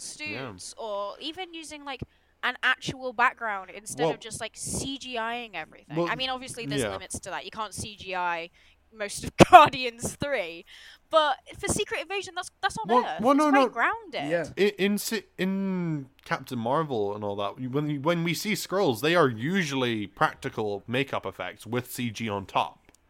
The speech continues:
Speaker 2: And that was perfect, I think.
Speaker 1: And so
Speaker 2: But
Speaker 1: I
Speaker 2: instead, you're getting these actors in, like, like, uh, the dotted kind of C G I suits, and then
Speaker 1: Yeah, mocap.
Speaker 2: it's just, it's, there's no point. You'd save so much more time and money, and it'd look so much better.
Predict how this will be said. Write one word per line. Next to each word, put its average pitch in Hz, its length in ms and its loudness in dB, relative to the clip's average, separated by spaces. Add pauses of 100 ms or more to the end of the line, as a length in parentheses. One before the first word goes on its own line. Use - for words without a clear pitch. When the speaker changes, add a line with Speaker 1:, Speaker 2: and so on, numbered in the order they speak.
(420)
Speaker 2:
And 294 120 -8
that 330 140 -2
was 392 140 -14
perfect, 311 560 -6
I 170 80 -14
think. 143 280 -14 (140)
Speaker 1:
And 151 300 -2
so 165 260 6
Speaker 2:
But 277 120 2
Speaker 1:
I 170 40 4
Speaker 2:
instead, 294 420 0
you're 302 100 -8
getting 269 200 -2
these 247 160 -6
actors 277 380 -4
in, 220 100 -16
like, 190 300 -10 (160)
like, 196 260 -8 (160)
uh, 202 160 0
the 214 140 -14
dotted 220 340 0
kind 202 220 0
of 185 60 -12
C 214 200 -10
G 208 160 -6
I 190 100 -2
suits, 202 520 -10
and 202 120 -10
then 196 200 -10 (120)
Speaker 1:
Yeah, 104 300 -6
mocap. 98 360 -4
Speaker 2:
it's - 120 -4
just, - 240 -4 (100)
it's, - 200 -8
there's 415 200 -8
no 415 160 -6
point. 349 400 -6
You'd 247 140 -14
save 349 180 -6
so 370 120 -10
much 359 160 -16
more 339 80 -10
time 302 200 0
and 277 80 -16
money, 277 160 -12
and 220 80 -14
it'd 220 120 -18
look 233 100 -20
so 254 140 -16
much - 160 -18
better. 185 300 -8